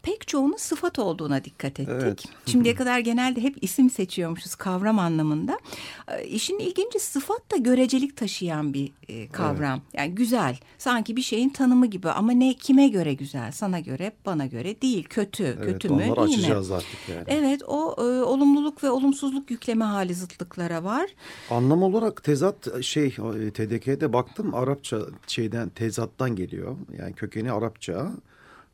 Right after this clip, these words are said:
Speaker 2: Karşıtlık, karşıt olma hali var.
Speaker 1: Hı hı.
Speaker 2: E, bir de edebiyatta bir de söz sanatı var biliyorsun. İşte anlatımda
Speaker 1: Evet.
Speaker 2: birbirine karşıt iki sözü yan yana kullanma hali var. E, bunu da arada ekleyeyim dedim yani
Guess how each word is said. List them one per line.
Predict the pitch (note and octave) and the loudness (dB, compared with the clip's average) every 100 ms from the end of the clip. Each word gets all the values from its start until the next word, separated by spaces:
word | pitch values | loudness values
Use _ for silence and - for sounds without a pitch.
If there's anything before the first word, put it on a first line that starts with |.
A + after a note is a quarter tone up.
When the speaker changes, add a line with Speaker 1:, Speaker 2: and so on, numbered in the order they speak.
| - | -8
Speaker 2:
Karşıtlık, | G#2 - - - - | -6 -6 -6 -8 -6
karşıt | G#2+ G2 - - | -4 -4 -6 -6
olma | G#2 A2 | -4 -2
hali | A2+ G#2+ A2+ | -2 -2 -2
var. | F2+ B2+ - | -2 -4 -4
Speaker 1:
Hı | G#3 | -4
hı. | F#3+ F#3+ F#3 G#3+ | -4 -4 -6 -4
Speaker 2:
E, | A2 A2 | -4 -4
bir | |
de | A#2+ C3+ | 0 2
edebiyatta | A#2+ B2 C3 B2+ D#3 A#2 | 2 0 0 0 -2 -2
bir | |
de | A2+ C3+ | -2 0
söz | C#3 C3+ | 0 0
sanatı | A#2 F#2+ F2+ | -2 -4 -4
var | F2 F2 | -6 -6
biliyorsun. | - D#2 F#2+ | -10 -12 -10
İşte | - | -6
anlatımda | F#2+ G2+ F#3+ G#3+ F#3+ | -6 -4 -2 0 0
Speaker 1:
Evet. | F#2+ - - - - - | -2 -6 -18 -20 -20 -6
Speaker 2:
birbirine | G#2 G2+ G#2+ | -4 -2 -2
karşıt | A2 - G2+ - - | -2 -2 -4 -4 -8
iki | F#2+ | -10
sözü | A2 G#2 F#2+ | -6 -6 -4
yan | G2 G2 | -4 -2
yana | G2 F#2+ | -2 -4
kullanma | F2 G2 G2+ G2 G2 F2+ | -6 -8 -6 -4 -6 -6
hali | F2 E2+ - | -6 -6 -10
var. | E2 C#3 G#3 - _ - - - - _ _ - | -8 -6 -8 -12 _ -20 -20 -20 -20 _ _ -8
E, | F2+ F#2+ F#2+ F#2+ | -6 -4 -4 -6
bunu | F#2 G#2 G#2 | -6 -6 -4
da | A2 | -4
arada | G2+ F#2+ | -4 -6
ekleyeyim | F#2+ - G2+ E2+ | -8 -8 -8 -6
dedim | F2 F2 | -8 -8
yani | F2 F2+ | -8 -8